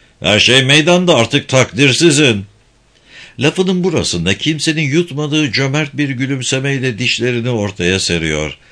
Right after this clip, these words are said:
Ardından bu kadarın ortaya çıkmasında benim parmağım olduğundan bir anda şüphelenmişçesine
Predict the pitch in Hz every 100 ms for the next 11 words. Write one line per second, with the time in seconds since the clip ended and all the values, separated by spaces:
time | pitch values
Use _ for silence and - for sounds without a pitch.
0 | - - - - 143 165 190 185 190 160
1 | 185 - 85 78 95 110 113 101 120 127
2 | 98 85 85 92 90 107 131 151 156 143
3 | 147 143 147 156 143 139 131 147 139 143
4 | 131 165 143 135 135 - 123 131 127 123
5 | 143 - 113 107 92 95